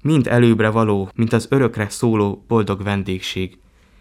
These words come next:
amelyet Isten az ő kegyelmének gazdagságából elkészített. Minden nap hív minket Isten, és mi minden nap igent mondhatunk az ő meghívására. Fogadjuk el a meghívót,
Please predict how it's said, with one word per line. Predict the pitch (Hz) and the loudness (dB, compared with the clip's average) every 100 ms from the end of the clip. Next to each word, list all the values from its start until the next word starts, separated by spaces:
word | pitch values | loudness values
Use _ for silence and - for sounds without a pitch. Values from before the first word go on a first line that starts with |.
| _ _ _ _ - | _ _ _ _ -4
amelyet | 110 110 107 110 | 2 4 2 0
Isten | 131 131 - 120 | -4 -4 -2 -2
az | 85 - | -2 -2
ő | 127 123 | -2 0
kegyelmének | 117 113 101 104 104 101 | -2 0 0 0 0 -2
gazdagságából | 113 107 104 101 - 98 95 95 101 101 | -4 -6 -4 -8 -6 -6 -6 -6 -4 -6
elkészített. | - 107 98 92 90 - 87 92 - - _ _ _ _ _ _ _ _ _ | -4 -6 -6 -8 -8 -10 -10 -12 -14 -20 _ _ _ _ _ _ _ _ _
Minden | 120 120 110 | 4 6 6
nap | 104 101 - | 4 0 -2
hív | 120 113 | 0 2
minket | 110 107 104 98 | 2 0 -2 -8
Isten, | - 117 - 117 113 113 _ _ _ _ _ _ _ _ | -4 -6 -2 -2 -2 -4 _ _ _ _ _ _ _ _
és | - 127 | -4 -2
mi | 131 131 139 | 2 0 2
minden | 147 120 104 | 4 6 4
nap | 104 - | 2 -2
igent | 110 104 98 | -4 -2 -2
mondhatunk | 120 113 110 104 107 104 | 2 2 0 -6 -6 -6
az | 104 104 | -6 -4
ő | 101 101 | -4 -2
meghívására. | 107 - 104 95 95 - 95 90 95 - _ _ _ _ _ _ _ _ _ _ _ _ | -4 -4 -6 -4 -6 -8 -10 -10 -10 -14 _ _ _ _ _ _ _ _ _ _ _ _
Fogadjuk | - 113 107 104 - | -6 -2 -2 -2 -2
el | 113 | 0
a | 107 | 2
meghívót, | 107 107 - 98 95 95 | 0 -2 -6 -4 -4 -6